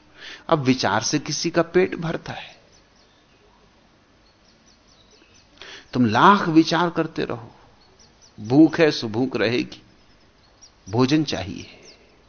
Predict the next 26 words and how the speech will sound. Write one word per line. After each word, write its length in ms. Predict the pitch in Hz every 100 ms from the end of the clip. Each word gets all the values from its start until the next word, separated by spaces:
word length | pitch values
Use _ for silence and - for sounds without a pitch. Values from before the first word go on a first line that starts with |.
| _ _ _ _ _ _ _ _ _ _ _ _ _ _ _ - - -
शरीर 460 | - 185 180 240
का 180 | 254 233
भोजन 400 | 180 185 190 233
चाहिए 380 | 208 220 240 254
तो 160 | 247
विज्ञान 520 | 196 190 165 202 247 240
से 120 | 208
पूछो, 400 | - 151 - - - _ _ _ _ _ _ - -
और 140 | - 143
आत्मा 400 | 170 190 214 226
का 160 | 208
भोजन 360 | 190 165 190 226
चाहिए 380 | 202 214 240 233
तो 100 | 196
धर्म 320 | 165 196 240
से 140 | 202
पूछो। 400 | 208 165 151 - - _ _ _ _ _ _ _ _ _ _ _ _ _ _ _ _ _ _
दर्शन 520 | 123 127 208 208 262 247
तो 100 | 233
दोनों 340 | 220 254 254
के 140 | 226
मध्य 300 | 220 226 196
में 240 | 233 233 -
त्रिशंकु 500 | 208 - 233 208 214
की 160 | 170
भांति, 520 | 139 131 107 - -